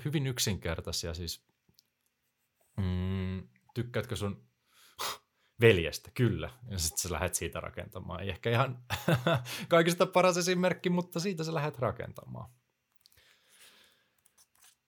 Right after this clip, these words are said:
Seuraava kohta. Kuudes kohta, tästä nyt ollaan oikeastaan puhuttu, niin anna sen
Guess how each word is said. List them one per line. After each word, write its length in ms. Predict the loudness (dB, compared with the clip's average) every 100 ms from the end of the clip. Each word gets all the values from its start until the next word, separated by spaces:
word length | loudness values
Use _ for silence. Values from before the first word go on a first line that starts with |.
| _ _ -18 -18 -20 -20 _ _
Seuraava 560 | -4 4 8 8 8 6
kohta. 640 | 4 4 4 2 -4 -6 -14 _ _ _ _ _ _ _ _ _ _ _ _ _ _ _ _ _ _ _ _ _ _ -20 _ _ _ _ _
Kuudes 340 | 2 8 8 8
kohta, 300 | 4 4 4
tästä 320 | 2 2 0
nyt 160 | 2 4
ollaan 240 | 4 6
oikeastaan 460 | 4 2 0 -2 -2
puhuttu, 520 | 2 2 2 0 -2
niin 200 | -2 0
anna 220 | 0 0
sen 440 | 0 0 0 -2